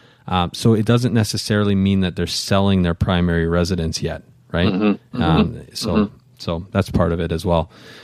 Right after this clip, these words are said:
Speaker 1: Um, the next one is jobs. So this has been obviously, it, you know, if, if anyone listens to the C B C, they seem to talk about this all the time, but, um, Vancouver's been doing exceptionally well when it comes to, uh, job creation and job growth,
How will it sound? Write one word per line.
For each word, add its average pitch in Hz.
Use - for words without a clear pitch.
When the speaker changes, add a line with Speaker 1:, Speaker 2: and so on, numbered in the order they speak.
Speaker 1:
Um, 117
the 127
next 143
one 151
is 101
jobs. 113
So 107
this 123
has 123
been 104
obviously, 95
it, 82
you 95
know, 90
if, 85
if 95
anyone 92
listens -
to 90
the 90
C 90
B 90
C, 92
they 87
seem 85
to -
talk 90
about 87
this -
all 85
the 85
time, 95
but, 85
um, 90
Vancouver's 98
been 90
doing 90
exceptionally 92
well 85
when 85
it 85
comes 90
to, 85
uh, 82
job 85
creation 90
and 82
job 82
growth, 87